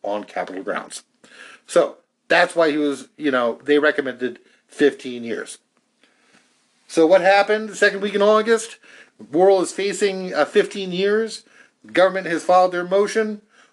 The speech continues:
What did Worrell do? He skipped bail. Worrell is now a fugitive.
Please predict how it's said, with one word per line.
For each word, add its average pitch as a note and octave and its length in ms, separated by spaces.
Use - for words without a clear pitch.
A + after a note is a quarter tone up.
What F3+ 200
did F3+ 160
Worrell G3 260
do? A3+ 380
He F3+ 100
skipped - 240
bail. - 220
Worrell G3+ 380
is D3 180
now D3+ 340
a C#3+ 140
fugitive. C3+ 560